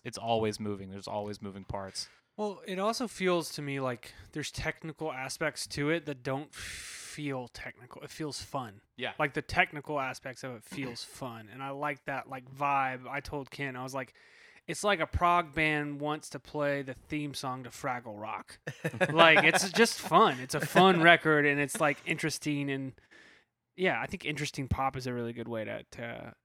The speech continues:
Speaker 2: to categorize it.
Speaker 3: Thanks. So the little technicalities in there,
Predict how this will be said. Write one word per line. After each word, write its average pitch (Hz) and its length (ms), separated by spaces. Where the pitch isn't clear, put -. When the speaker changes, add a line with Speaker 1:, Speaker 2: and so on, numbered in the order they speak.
Speaker 2:
to 143 100
categorize 110 640
it. - 140
Speaker 3:
Thanks. 127 280
So 127 200
the 135 200
little 170 220
technicalities 131 800
in 113 140
there, 110 400